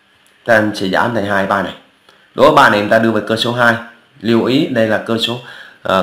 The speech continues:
cái cơ số hai đây á, thì nó sẽ lớn hơn một này. Còn đây cơ số một phần ba nhỏ hơn một và nhỏ lớn hơn không thì dấu này sẽ quay ngược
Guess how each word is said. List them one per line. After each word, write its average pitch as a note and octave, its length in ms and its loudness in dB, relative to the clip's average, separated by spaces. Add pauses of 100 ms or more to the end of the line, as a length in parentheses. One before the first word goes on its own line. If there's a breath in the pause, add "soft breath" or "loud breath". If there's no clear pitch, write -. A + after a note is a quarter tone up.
cái A2+ 160 -2
cơ C3 100 6
số B2+ 200 2
hai A#2+ 480 4
đây A2 300 2
á, - 120 2 (100)
thì F#2+ 340 -4
nó G#2+ 160 -2
sẽ - 140 -8
lớn A2 200 2
hơn C3 140 -4
một F2+ 180 0
này. F2+ 100 -4 (400 loud breath)
Còn F#2+ 180 -2
đây G2+ 180 -2
cơ A2+ 280 2 (360 loud breath)
số C3 220 0
một C3 180 0
phần G2 120 -4
ba G#2 180 4
nhỏ G2 220 0
hơn G#2+ 320 -2
một G2 140 0
và F2+ 60 -2
nhỏ F2+ 120 -6
lớn A#2 220 0
hơn B2+ 80 -6
không G#2+ 240 -4 (120)
thì F2+ 340 -6 (260)
dấu A#2+ 200 2
này C3+ 100 -2
sẽ G#2 120 -6
quay G#2+ 180 0
ngược G2 140 -4